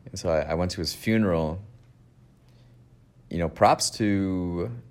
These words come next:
uh, the fire department, police department. They put on a good funeral. And it's very powerful, and, uh, the message was a lot about gratitude.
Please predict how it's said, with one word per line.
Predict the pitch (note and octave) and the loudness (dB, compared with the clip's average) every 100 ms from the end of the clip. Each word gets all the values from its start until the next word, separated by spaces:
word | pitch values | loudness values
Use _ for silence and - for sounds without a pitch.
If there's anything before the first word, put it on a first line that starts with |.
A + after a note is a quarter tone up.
| _ _ _ _ _ - - - | _ _ _ _ _ -20 -20 -18
uh, | - - | -16 -12
the | - | -10
fire | - G2+ A#2 | 2 4 4
department, | A2+ A2+ G#2+ A2 G2+ - - | 4 2 4 0 -2 -8 -8
police | F#2 G#2 | -4 -4
department. | - G2+ G2 G2+ G2+ F#2+ - - - - - _ _ _ _ _ _ _ | -2 0 2 2 0 -4 -14 -20 -20 -20 -20 _ _ _ _ _ _ _
They | A2 | -2
put | C3 | 4
on | F#3 E3 | 4 4
a | |
good | F#2 G2+ E2 | 4 0 0
funeral. | - F2+ D#2 B1 A#1 - - _ _ - - - _ _ | -2 -2 -2 -4 -6 -12 -20 _ _ -20 -20 -20 _ _
And | F2 E2 | -4 -2
it's | E2 | -2
very | F#2+ C3 D3 | 4 4 4
powerful, | - F#2+ G2 G2+ - F#2+ F#2 | 2 6 6 6 4 4 4
and, | E2 - D#2 D#2 D2 - - - _ _ _ - - | 2 -2 -4 -4 -6 -12 -20 -20 _ _ _ -20 -12
uh, | - - - - - - - - - - - - _ _ | -8 -6 -6 -8 -10 -14 -20 -20 -20 -20 -20 -20 _ _
the | - G#2 | 0 2
message | G#2 D#3+ - A#2 | 6 6 6 2
was | G#2+ G2 | 0 2
a | |
lot | G2+ A2 | 6 6
about | A#2 F#2+ E2 | 8 6 4
gratitude. | F2 F#2+ G#2 F2 - - - | 6 6 6 4 -6 -10 -12